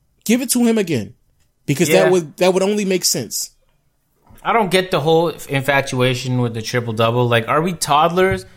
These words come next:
Speaker 2: When it goes from single to double digits, we celebrate like it's some sort of accomplishment. Would it be any less impressive if he got,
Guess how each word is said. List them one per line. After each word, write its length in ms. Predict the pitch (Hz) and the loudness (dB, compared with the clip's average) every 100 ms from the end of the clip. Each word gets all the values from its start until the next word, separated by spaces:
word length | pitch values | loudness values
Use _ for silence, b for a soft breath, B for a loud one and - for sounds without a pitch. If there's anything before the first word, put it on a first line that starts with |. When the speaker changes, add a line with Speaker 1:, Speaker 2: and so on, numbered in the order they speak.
| b | b
Speaker 2:
When 100 | 127 | 0
it 60 | 135 | 2
goes 220 | 151 151 | 2 0
from 120 | 165 | 0
single 420 | 139 - 139 143 139 | 0 2 2 2 0
to 120 | 123 | -2
double 300 | 123 139 143 | 0 0 0
digits, 400 | 131 135 135 - | 0 0 -2 -2
we 100 | 117 | 0
celebrate 720 | - 117 131 123 135 135 147 B B | 0 2 2 2 2 0 -2 B B
like 160 | 120 120 | -2 0
it's 120 | 123 | 0
some 140 | 127 | 0
sort 180 | 123 139 | 2 2
of 80 | 120 | 0
accomplishment. 680 | 110 127 135 151 151 151 147 B B B | -2 -2 0 -4 -4 -4 -6 B B B
Would 120 | 208 | -2
it 100 | 285 | 0
be 200 | 302 - | 0 0
any 240 | 196 214 208 | 2 2 4
less 260 | 196 190 | 2 2
impressive 600 | 180 - 156 156 180 180 - b b | -2 -2 0 0 0 -2 -6 b b
if 140 | 135 | -4
he 100 | 151 | -4
got, 420 | 170 180 151 - | 0 2 2 -2